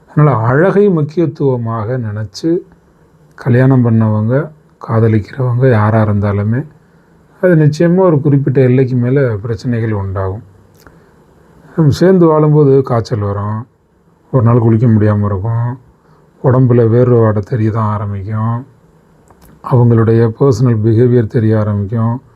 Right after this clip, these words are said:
ஒரு நாள் முடி வெட்டுவாங்க, முடி வெட்டாம இருப்பாங்க,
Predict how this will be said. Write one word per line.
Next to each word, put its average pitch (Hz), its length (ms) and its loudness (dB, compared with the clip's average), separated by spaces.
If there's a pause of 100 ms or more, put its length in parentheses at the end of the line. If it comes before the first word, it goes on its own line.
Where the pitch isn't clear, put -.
(760)
ஒரு 127 220 2
நாள் 131 120 2
முடி 120 260 2
வெட்டுவாங்க, 110 520 0
முடி 110 160 -2
வெட்டாம 110 420 -6
இருப்பாங்க, 107 400 -10